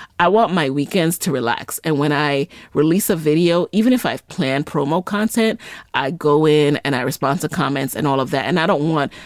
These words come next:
my Sunday, which is supposed to be my day of rest, to be a work day. So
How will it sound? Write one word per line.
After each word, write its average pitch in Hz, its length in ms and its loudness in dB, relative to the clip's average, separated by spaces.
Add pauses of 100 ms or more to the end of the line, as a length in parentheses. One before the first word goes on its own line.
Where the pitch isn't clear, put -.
(200)
my 135 200 0
Sunday, 170 440 2
which 165 80 -4
is - 60 -4
supposed - 320 0
to - 60 -4
be 139 160 -2
my 147 160 -4
day 131 200 -4
of - 180 -8
rest, 254 380 -2 (400)
to 175 600 2
be 147 360 -6
a - 60 -2
work 392 280 -2
day. - 300 -10
So 156 460 0